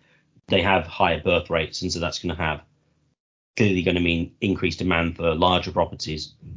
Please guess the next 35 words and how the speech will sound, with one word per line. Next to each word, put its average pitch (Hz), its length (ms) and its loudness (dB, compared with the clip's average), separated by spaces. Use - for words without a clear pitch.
uh, 78 240 -6
and 98 200 4
also 95 200 2
more 87 240 0
properties, 85 640 -6
um, 73 400 -8
in 78 420 -2
the 73 480 -10
long 87 340 2
term. - 300 -14
Now, 98 220 2
what 123 180 6
I - 20 4
would 170 200 4
say, 104 260 4
though, 82 400 -4
is 82 500 -2
what, 113 160 -2
at 120 140 2
least 123 220 4
the 107 100 -2
housing 113 400 2
guy 90 260 4
I 82 40 2
spoke 90 320 0
to, - 180 -6
what 101 120 -6
seems 151 180 4
to 151 100 4
be 117 80 6
the 95 80 -2
biggest 135 340 4
demander, 101 540 4
though, 90 360 2
of 85 400 2